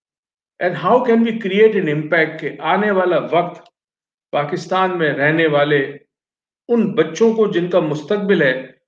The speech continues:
आज से दस साल या पन्द्रह साल बाद, उन्हें वो पाकिस्तान चाहिए जो कि safe हो, जो secured हो, जहां इंसाफ हो,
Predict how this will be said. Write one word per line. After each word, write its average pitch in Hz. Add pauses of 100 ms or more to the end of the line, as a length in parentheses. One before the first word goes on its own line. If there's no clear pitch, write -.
(100)
आज 143
से 170
दस 170
साल 165
या 151
पन्द्रह 147
साल 143 (320)
बाद, 139 (400)
उन्हें 170
वो 190
पाकिस्तान 165
चाहिए 147
जो 147
कि 143
safe 208
हो, 214 (640)
जो 156
secured 180
हो, 214 (520)
जहां 147
इंसाफ 156
हो, 214